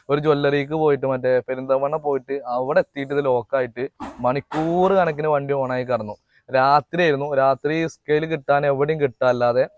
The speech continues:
നേരം വെളുക്കോളം വണ്ടി അങ്ങനെ സ്റ്റാർട്ടിങ്ങിൽ കടന്നിട്ട് നമ്മൾ നേരം വെളുത്തിട്ട് ഇങ്ങനെ ഒരു സ്കെയിൽ വാങ്ങിയിട്ട് പോയിട്ടാണ് നമ്മളത് എടുത്തിട്ടുള്ളത്. അപ്പൊ എനിക്ക് ആ ന്യൂസ് കണ്ടപ്പോ അങ്ങനെ തോന്നി. കാരണം കുട്ടികളൊക്കെ ഉള്ളിൽ പെട്ട് കഴിഞ്ഞാല് നമ്മൾ സ്കെയിൽ വാങ്ങാനോ പോകൂല, അല്ലെങ്കിൽ നമ്മൾ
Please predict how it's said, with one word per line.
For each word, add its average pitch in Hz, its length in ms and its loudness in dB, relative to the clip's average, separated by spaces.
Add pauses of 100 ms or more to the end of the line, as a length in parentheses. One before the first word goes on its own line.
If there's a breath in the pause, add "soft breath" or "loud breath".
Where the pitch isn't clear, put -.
(300)
നേരം 139 320 2
വെളുക്കോളം 151 560 2
വണ്ടി 143 280 0
അങ്ങനെ 147 240 -4
സ്റ്റാർട്ടിങ്ങിൽ 135 640 0 (120)
കടന്നിട്ട് 131 440 -2 (580 loud breath)
നമ്മൾ 160 160 6 (100)
നേരം 175 220 8
വെളുത്തിട്ട് 165 300 4
ഇങ്ങനെ 156 200 0
ഒരു 156 140 0
സ്കെയിൽ 151 240 -2 (100)
വാങ്ങിയിട്ട് 143 420 2
പോയിട്ടാണ് 131 520 -2 (380)
നമ്മളത് 131 380 2 (240)
എടുത്തിട്ടുള്ളത്. 127 640 -2 (560 soft breath)
അപ്പൊ 143 200 2
എനിക്ക് 165 260 0
ആ - 20 8 (120)
ന്യൂസ് 170 320 -2
കണ്ടപ്പോ 180 380 2 (220)
അങ്ങനെ 165 280 0
തോന്നി. 143 260 0
കാരണം 160 200 -2 (100)
കുട്ടികളൊക്കെ 202 480 0
ഉള്ളിൽ 175 260 0
പെട്ട് 151 180 -2
കഴിഞ്ഞാല് 147 380 0
നമ്മൾ 139 160 -2 (100)
സ്കെയിൽ 139 340 0
വാങ്ങാനോ 147 320 2 (100)
പോകൂല, 127 280 0 (920)
അല്ലെങ്കിൽ 139 280 2
നമ്മൾ 151 140 0